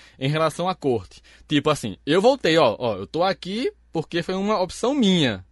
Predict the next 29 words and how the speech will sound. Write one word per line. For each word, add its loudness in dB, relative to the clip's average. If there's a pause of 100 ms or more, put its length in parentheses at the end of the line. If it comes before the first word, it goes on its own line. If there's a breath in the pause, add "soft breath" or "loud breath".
(100)
tá? 2
Não -4
foi -4
porque -2
você -2
quis, -6
não. 0
Eu -4
tô -2
aqui -4
porque -6
eu 0
quero. 0 (380 loud breath)
E -2
quando -2
eu 6
não 2
estiver 0
mais 0
afim, -2 (120)
eu -2
vou 4
embora. 4
E -6
você -8
não 0
pode -2
falar -4
nada. 0